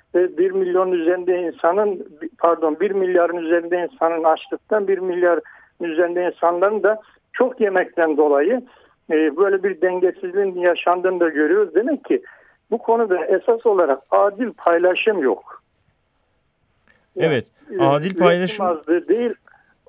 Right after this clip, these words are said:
Speaker 1: adil paylaşım yok. Herkesin gıdaya erişebilmesi mümkün kılınamıyor ve bu, e, şu andaki uygulanan şirket politikaları nedeniyle bu şekildedir.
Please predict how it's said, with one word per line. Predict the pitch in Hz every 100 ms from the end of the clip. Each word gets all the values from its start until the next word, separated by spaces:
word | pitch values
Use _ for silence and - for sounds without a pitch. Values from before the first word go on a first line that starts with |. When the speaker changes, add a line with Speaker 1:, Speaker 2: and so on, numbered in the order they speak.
| -
Speaker 1:
adil | 165 190 226
paylaşım | 208 185 180 190 185 220 226
yok. | 220 214
Herkesin | 214 214 202 - 190
gıdaya | 175 180 202 208 185
erişebilmesi | 190 - 214 202 185 185 180 196
mümkün | 185 180 - 196
kılınamıyor | - 170 170 208 214 208 214 208 - - _ 175
ve | 185
bu, | 196 214 196 180 180 175 170
e, | -
şu | -
andaki | 208 196 180 180 214 233 - - _ _ -
uygulanan | 180 165 170 180 214 233 - _ -
şirket | - 196 - 226 226
politikaları | 180 165 - 170 180 190 180
nedeniyle | 165 170 190 185 202
bu | 170
şekildedir. | - 156 156 131 131 113